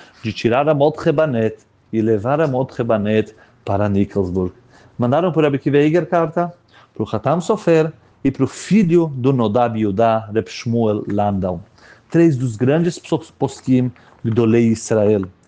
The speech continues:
E eles começaram a, a, a alegar, "Escuta,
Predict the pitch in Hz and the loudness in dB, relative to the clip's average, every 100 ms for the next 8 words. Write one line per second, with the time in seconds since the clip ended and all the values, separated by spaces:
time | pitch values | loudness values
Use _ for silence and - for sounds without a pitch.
0 | _ - - - 214 226 240 233 226 233 | _ -20 -12 0 0 2 0 0 2 2
1 | 226 220 196 190 185 202 202 185 185 202 | 4 4 4 2 2 2 2 2 4 2
2 | 180 123 139 - 202 247 - 196 127 | 0 -4 -12 -8 -2 -2 2 0 0